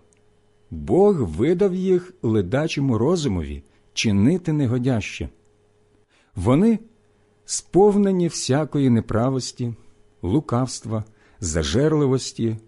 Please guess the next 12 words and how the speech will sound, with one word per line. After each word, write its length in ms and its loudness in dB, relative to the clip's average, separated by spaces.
злоби, 680 0
повні 380 6
заздрості, 960 -2
убивства, 760 0
колотнечі, 1000 0
підступу, 800 -2
лихих 420 0
звичаїв. 720 -2
Вони 440 0
обмовники, 880 0
наклепники, 1000 2
богоненавидники, 1400 2